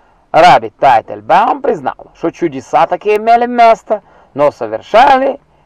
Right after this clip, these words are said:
по его мнению, их сатана, а не Бог. В течение многих лет главой Иерусалимской Натурей Карта был некто Амраам Блой, но многие из его бывших последователей стали сторониться его после того,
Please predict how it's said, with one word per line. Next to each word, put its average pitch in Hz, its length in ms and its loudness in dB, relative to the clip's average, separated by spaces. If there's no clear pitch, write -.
по 220 80 0
его 233 300 2
мнению, 226 560 -4
их - 340 -6
сатана, 180 880 0
а 143 180 0
не 123 160 -8
Бог. 110 380 -6
В - 60 -20
течение 120 420 -10
многих 110 400 -12
лет - 160 0
главой 131 280 -4
Иерусалимской 113 640 -10
Натурей 113 380 -14
Карта - 380 -4
был 269 180 -2
некто 247 360 -2
Амраам 180 480 0
Блой, 165 420 0
но 127 160 -12
многие 131 640 -6
из 110 160 -16
его 135 200 -8
бывших 131 360 -14
последователей 240 680 -10
стали 349 240 2
сторониться 262 640 -2
его 101 220 -16
после 127 280 -12
того, 226 280 -4